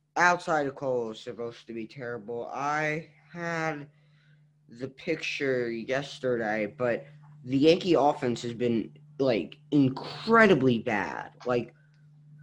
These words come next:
just, just, just no. Let, let me, let me find the, uh, uh, here we go.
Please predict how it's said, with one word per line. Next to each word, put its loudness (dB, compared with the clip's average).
just, -10
just, -8
just -8
no. 4
Let, 4
let 4
me, 6
let -2
me 2
find 2
the, 0
uh, -6
uh, 0
here 2
we 4
go. 2